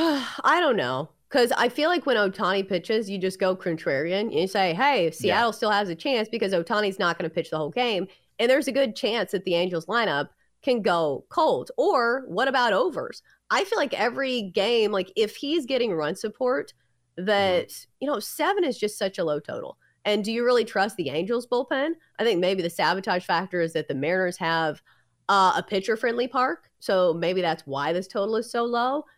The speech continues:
Speaker 1: But when Ohtani pitches, I don't know. It's just, you're never getting value on the Angels,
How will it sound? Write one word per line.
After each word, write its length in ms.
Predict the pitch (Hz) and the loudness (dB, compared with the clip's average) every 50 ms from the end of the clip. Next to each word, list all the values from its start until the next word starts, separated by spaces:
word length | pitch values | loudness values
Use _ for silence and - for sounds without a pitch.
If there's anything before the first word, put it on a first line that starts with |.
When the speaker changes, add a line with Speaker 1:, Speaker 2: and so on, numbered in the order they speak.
| _ _ _ _ | _ _ _ _
Speaker 1:
But 160 | - 254 247 | 4 4 6
when 160 | 240 262 262 | 6 4 4
Ohtani 560 | 277 285 294 269 - 262 269 311 392 392 311 - | 4 2 0 0 -2 0 0 2 2 0 0 -2
pitches, 560 | - - 175 - - 247 269 294 294 254 - - - - - | -2 -4 -4 -2 -2 -2 -2 -2 -2 -6 -10 -16 -16 -14 -10
I 40 | 320 | -8
don't 200 | 359 349 311 277 | -4 -2 -2 0
know. 260 | 294 330 349 294 196 - | 0 0 0 0 0 0
It's 160 | - 233 - | -2 -2 -2
just, 220 | 330 - - - _ _ _ _ - | -4 -6 -6 -10 _ _ _ _ -6
you're 160 | 220 254 262 | -4 -2 0
never 360 | 262 254 240 254 285 311 330 | 0 2 2 0 0 0 -2
getting 280 | 254 294 262 247 226 196 | -2 -2 -2 -2 -2 0
value 340 | 190 185 190 190 185 185 170 | 2 2 2 2 2 2 0
on 120 | 170 165 | 0 0
the 120 | 156 - - | -2 -2 -2
Angels, 380 | 170 180 190 175 165 160 - | -2 -2 0 0 -2 -4 -4